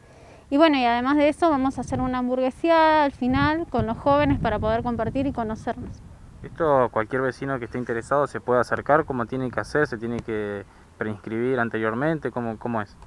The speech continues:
Speaker 1: No, no, no, no. Eh, mientras estemos en playas lo hacemos al aire libre y com-, com-, vamos convocando a los veraneantes que están en la zona, ¿no? Pero bueno, mañana como vamos a estar en el centro comunitario,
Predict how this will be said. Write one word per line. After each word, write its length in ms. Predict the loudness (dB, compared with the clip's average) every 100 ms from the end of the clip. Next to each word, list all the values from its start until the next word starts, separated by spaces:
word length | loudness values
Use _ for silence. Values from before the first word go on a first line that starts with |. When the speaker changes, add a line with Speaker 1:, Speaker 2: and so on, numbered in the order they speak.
| -20 -18 -6 4
Speaker 1:
No, 240 | 8 8
no, 160 | 6 4
no, 140 | 2
no. 180 | 0 -4 -10 -20 -4
Eh, 540 | 0 0 0 -2 -4 -10 -16 -14 -4
mientras 460 | 2 2 6 6
estemos 320 | 6 4 4 6
en 100 | 6
playas 460 | 6 6 6 4 4
lo 100 | 4
hacemos 300 | 4 4 4
al 80 | 4
aire 260 | 2 2
libre 280 | 4 2 2
y 40 | 2
com-, 220 | 0 -2 -6 -6
com-, 100 | -2
vamos 220 | 2 4
convocando 480 | 4 2 2 2 2
a 60 | 2
los 100 | 2
veraneantes 560 | 0 -2 -2 -2 -2
que 80 | -4
están 260 | -4 -2 -2
en 120 | -2
la 80 | -4
zona, 340 | -2 -2 -4
¿no? 180 | -6 -8 -10 -20 -20 -10 0
Pero 240 | 2 4
bueno, 240 | 4 2
mañana 480 | 0 0 2 2 2
como 320 | 2 2 2
vamos 260 | 2 0 -2
a 60 | -2
estar 180 | -2
en 120 | 0 -2
el 60 |
centro 260 | -2 -2 -2
comunitario, 840 | -2 -2 0 2 2 4 4 2